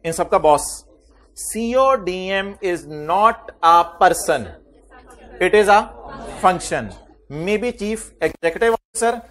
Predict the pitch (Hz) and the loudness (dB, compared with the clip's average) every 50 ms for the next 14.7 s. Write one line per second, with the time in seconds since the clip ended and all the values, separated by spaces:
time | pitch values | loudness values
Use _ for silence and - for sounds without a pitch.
0 | - - - 151 180 202 196 226 220 - 208 220 220 220 196 196 - 180 180 180 | -20 -16 -8 -4 -4 -2 -2 -2 -4 -2 -2 0 2 4 4 4 4 2 2 2
1 | 208 214 214 185 180 - - 185 190 202 214 208 202 202 202 220 208 190 - - | 2 0 0 0 -2 0 0 0 0 0 0 0 0 2 2 2 2 2 0 -4
2 | 196 190 226 262 240 240 240 247 240 247 247 247 - - - - - - 151 160 | -6 2 6 8 8 10 10 10 10 10 8 6 0 -14 -20 -20 -18 -12 -10 -8
3 | 170 190 214 220 214 233 233 170 180 180 196 185 185 190 208 - - - - - | -4 0 0 2 2 2 2 2 4 4 6 8 8 6 6 4 0 -12 -18 -16
4 | - - - - - - - - - - - - - 180 196 214 233 226 - 208 | -16 -16 -14 -14 -14 -14 -16 -16 -16 -16 -18 -2 2 4 4 6 4 2 0 0
5 | 190 185 190 202 202 - - - 196 190 190 180 156 147 127 110 87 - - - | 2 4 4 4 2 0 -6 -2 2 4 4 4 2 0 -4 -6 -8 -12 -18 -20
6 | - - - - - - - - - - - 151 190 226 254 247 247 247 208 220 | -20 -20 -20 -20 -20 -20 -20 -20 -20 -16 -4 0 0 2 2 2 2 0 0 0
7 | - - 208 190 - 247 233 226 214 165 170 190 208 208 - - 175 170 165 170 | -2 -4 -6 -8 -8 -8 -6 -6 -8 -6 -6 -6 -6 -6 -4 -4 -2 2 2 2
8 | 190 190 - - - 196 180 170 170 165 143 139 117 117 101 92 107 127 - 175 | 2 0 -2 -10 -10 -6 -2 0 0 0 0 -2 -6 -8 -8 -10 -8 -4 -2 -2
9 | 180 160 180 202 208 160 160 156 156 190 185 - 165 170 185 - - _ _ _ | -2 -2 -4 -6 -6 -4 -4 -4 -2 -2 0 2 0 0 0 -4 -12 _ _ _
10 | _ _ _ _ - 131 147 160 180 202 233 240 220 220 - - 202 - 220 220 | _ _ _ _ -16 -14 -4 2 4 4 4 4 2 0 0 -4 -6 -4 -4 -4
11 | 214 190 175 160 175 180 - _ _ _ _ 147 151 151 151 156 156 147 131 110 | -2 -2 0 2 2 2 0 _ _ _ _ -10 -4 -2 0 0 0 -2 -4 -6
12 | 85 - - _ _ _ _ _ - - _ _ _ _ _ _ _ _ _ _ | -8 -10 -16 _ _ _ _ _ -20 -20 _ _ _ _ _ _ _ _ _ _
13 | _ _ - - - - - 226 226 240 247 226 247 262 269 277 285 285 285 - | _ _ -14 -12 -10 -6 -2 0 2 2 0 -2 -6 -8 -6 -6 -6 -6 -8 -10
14 | 269 220 196 185 185 196 208 214 226 175 160 156 127 - | -10 -10 -10 -6 -4 -2 -2 -2 -2 0 0 0 0 -2